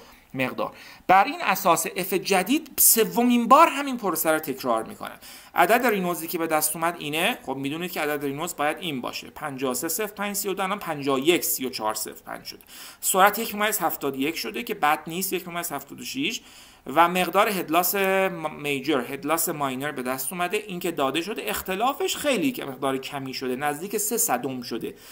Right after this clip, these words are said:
و بر این اساس مقدار دبی که به دست اومده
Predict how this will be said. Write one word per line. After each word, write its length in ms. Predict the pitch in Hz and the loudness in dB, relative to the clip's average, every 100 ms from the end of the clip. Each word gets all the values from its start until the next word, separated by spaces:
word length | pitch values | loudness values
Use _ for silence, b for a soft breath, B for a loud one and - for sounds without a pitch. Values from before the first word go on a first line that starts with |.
| B B - | B B 2
و 100 | 185 | 6
بر 200 | 202 196 | 8 6
این 200 | 285 262 | 2 -4
اساس 400 | 156 147 131 147 | -2 -2 -2 -4
مقدار 420 | 156 147 180 226 | -8 -2 0 0
دبی 400 | 151 156 147 220 | 0 -2 -2 -6
که 140 | - | -6
به 100 | 139 | -6
دست 320 | 135 139 - 160 | -2 -2 -4 -6
اومده 520 | 143 135 147 180 | -8 -4 -2 -2